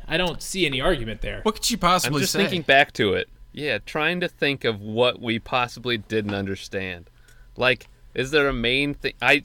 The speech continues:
Speaker 3: y-, I gotta know. Tess, please, don't leave us hanging. What, <laughs> what didn't we understand?
Speaker 2: They're, like, they're
Speaker 3: Maybe we really
Speaker 2: literary
Speaker 3: didn't understand it if we
Speaker 2: geniuses.
Speaker 3: agree.
Speaker 2: There's a huge overarching story. Something.
Speaker 3: Yeah.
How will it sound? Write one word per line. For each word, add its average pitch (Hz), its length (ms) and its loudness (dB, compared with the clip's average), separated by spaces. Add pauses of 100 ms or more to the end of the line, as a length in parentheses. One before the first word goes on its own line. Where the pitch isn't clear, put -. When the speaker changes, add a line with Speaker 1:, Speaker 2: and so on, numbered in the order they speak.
(140)
Speaker 3:
y-, 139 180 -8 (140)
I 165 100 4
gotta 180 300 6
know. 98 360 0
Tess, 170 180 0 (100)
please, - 280 -6
don't 214 200 2
leave 170 140 -2
us 135 120 -6
hanging. 101 320 0
What, 143 340 0 (160)
<laughs> - 160 -20
what 196 320 0
didn't 156 240 0
we 139 100 -2
understand? - 580 -6
Speaker 2:
They're, 131 140 -4
like, 123 320 -4
they're 143 140 6
Speaker 3:
Maybe 131 80 4
we 135 80 2
really 156 120 8
Speaker 2:
literary 160 360 12
Speaker 3:
didn't 147 140 10
understand 131 400 6
it 120 140 2
if 135 40 0
we 123 140 -2
Speaker 2:
geniuses. 120 180 2
Speaker 3:
agree. 120 340 -2 (160)
Speaker 2:
There's 123 240 -2
a 117 40 -2
huge 156 400 4
overarching 139 680 6
story. 120 800 -2 (360)
Something. - 380 0
Speaker 3:
Yeah. 156 120 2